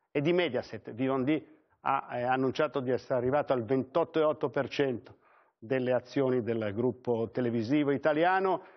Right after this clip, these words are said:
e ha il ventinove e novantaquattro per cento dei diritti di voto. Vuol dire che è subito sotto la soglia dell'offerta pubblica di acquisto. È vicino quindi alla conquista o al tentativo di conquista,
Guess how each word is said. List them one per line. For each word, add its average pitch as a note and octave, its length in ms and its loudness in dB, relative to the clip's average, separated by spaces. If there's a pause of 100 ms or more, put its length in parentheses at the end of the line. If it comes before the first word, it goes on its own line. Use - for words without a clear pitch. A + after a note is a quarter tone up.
(140)
e D3 100 2
ha D#3 140 4
il C#3+ 500 2
ventinove C3+ 880 2
e - 20 2
novantaquattro C3 880 0
per A#2+ 160 -2
cento C#3+ 320 0
dei B2 140 2
diritti B2 360 0
di A#2+ 120 -2
voto. G#2+ 260 -6
Vuol A#2 120 0
dire D3 160 0
che C#3 100 -2
è A#2 40 -2
subito C#3+ 460 -2
sotto - 720 -4
la C3+ 160 0
soglia C3+ 420 0
dell'offerta B2 560 -2
pubblica A#2+ 540 -4
di A#2+ 180 -2
acquisto. G#2+ 600 -8 (200)
È C3 140 -2
vicino D3 400 0
quindi D3+ 420 0 (380)
alla B2+ 440 0
conquista C3+ 560 0
o A#2 60 2
al A2 120 -2
tentativo D3+ 560 0
di G2+ 100 -6
conquista, C3 640 -2